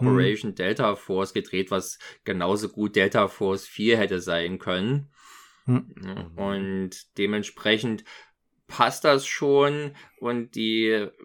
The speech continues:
Speaker 2: Canon-Produktion dieser Zeit, ach Quatsch, die New Image-Produktion dieser Zeit haben halt durchaus auch so ein bisschen den Canon,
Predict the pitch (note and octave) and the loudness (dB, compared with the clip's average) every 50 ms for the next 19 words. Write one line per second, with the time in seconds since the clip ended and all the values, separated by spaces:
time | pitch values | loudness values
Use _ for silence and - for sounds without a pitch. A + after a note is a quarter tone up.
0 | - - _ _ _ - - A#2+ C3+ D3+ D#3 C#3+ - D3+ C#3 C3 C3 - C3+ B2 | -20 -20 _ _ _ 0 2 2 4 4 0 0 2 2 2 2 2 0 -2 -2
1 | A2 G2+ G#2+ A2 C3+ A#2 - - - A#2 - - - - - G#2+ - - - G#3+ | 0 -2 -2 -2 -2 -2 -2 -2 0 2 4 4 4 4 2 0 0 0 -2 -2
2 | - - - G#2 G2+ G2+ - A2+ B2+ C#3 C#3 - - C#3+ C3+ - - C3+ B2+ B2+ | -2 -2 -6 -6 -4 -4 -4 -2 -4 -4 -4 -4 -4 -4 -4 -2 -6 -6 -6 -8
3 | A2+ - B2+ A2 - - A#2+ A#2+ C3 B2+ B2 - A#2+ G#2+ - - - F#2 G#2 A#2+ | -8 -8 -10 -10 -6 -6 -2 2 4 4 4 2 -2 -4 -4 -6 -2 0 2 2
4 | C3+ C3+ - - A2 A2+ A2+ - - - A#2 A2 G#2+ G#2+ - A2 A#2+ A#2 A2+ - | 2 0 0 0 2 2 2 2 -2 -2 -2 -2 -2 2 2 2 2 2 -2 -8
5 | - - A#2+ A2+ G#2 G#2+ G2+ F#2+ F#2+ G2+ G2+ G2+ G#2+ G2+ - - - G#2 G2+ A2+ | -10 -8 -8 -8 -6 -4 -2 0 2 2 2 2 0 -4 -8 -4 0 0 0 2
6 | A#2+ A#2 G#2+ G#2+ G#2 G2+ G2+ G2 G2 G2 F#2+ | 0 0 0 0 0 0 0 -2 -2 -4 -6